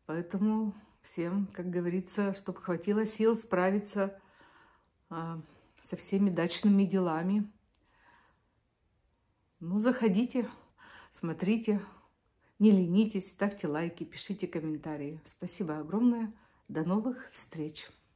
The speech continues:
Я хоть уже и попрощалась с вами, но вот хочу поделиться, что Ах. Соль изъела у баку-,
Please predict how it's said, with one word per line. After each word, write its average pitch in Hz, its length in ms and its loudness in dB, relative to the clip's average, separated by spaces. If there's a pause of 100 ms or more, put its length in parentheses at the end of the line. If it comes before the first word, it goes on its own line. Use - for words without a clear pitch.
Я 208 120 -14
хоть 214 240 -2
уже 214 240 4
и - 20 4
попрощалась 214 720 6
с - 100 -4
вами, 185 280 2
но 190 160 0
вот 220 120 -4
хочу - 380 -6
поделиться, 185 600 -2
что 175 340 -4 (2250)
Ах. 269 300 6 (2750)
Соль 247 400 8
изъела 214 540 8 (1700)
у 240 80 4
баку-, 208 420 6